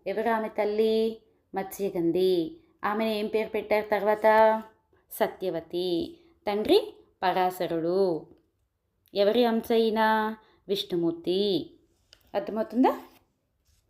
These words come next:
ఆశ్రమానికి వెళ్ళిపోయాడు, బదరికాశ్రమానికి. ఆ తర్వాత సత్యవతి కోరిక మేరకు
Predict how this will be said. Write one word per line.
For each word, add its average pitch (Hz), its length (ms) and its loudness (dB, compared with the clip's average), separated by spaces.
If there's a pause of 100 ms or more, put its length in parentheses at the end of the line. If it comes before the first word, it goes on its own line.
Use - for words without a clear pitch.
(1500)
ఆశ్రమానికి 254 560 2
వెళ్ళిపోయాడు, 175 520 2 (100)
బదరికాశ్రమానికి. 170 1040 -2 (960)
ఆ 254 80 2
తర్వాత 220 480 2
సత్యవతి 220 540 -4
కోరిక 202 360 -2
మేరకు 202 540 -4